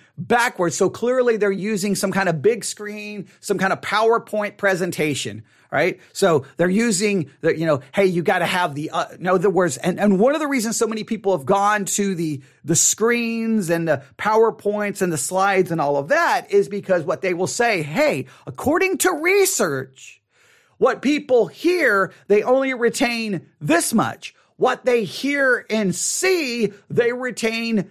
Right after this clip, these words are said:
this much," because some people are, you know, will, can listen and learn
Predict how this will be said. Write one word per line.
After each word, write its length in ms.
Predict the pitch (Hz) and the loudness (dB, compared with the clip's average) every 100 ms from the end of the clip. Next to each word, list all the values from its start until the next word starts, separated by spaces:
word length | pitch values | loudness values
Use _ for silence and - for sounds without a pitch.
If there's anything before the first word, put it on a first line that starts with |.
| - | -8
this 360 | 151 349 349 196 | -2 0 0 -2
much," 240 | 139 - | -2 -2
because 280 | 175 180 - | -2 0 -2
some 340 | - 269 311 | -2 -2 -2
people 500 | 208 190 - 226 247 - - | -2 -6 0 -2 -2 -10 -2
are, 340 | 160 147 - _ - | 0 0 -6 _ -6
you 100 | 160 | 0
know, 320 | 151 160 - _ | 0 0 -4 _
will, 240 | 139 170 - | 0 0 0
can 260 | - 175 | -2 0
listen 540 | 156 170 220 - 208 - | 2 2 2 0 -2 0
and 180 | 170 | -2
learn 460 | 165 185 196 190 | 0 2 2 0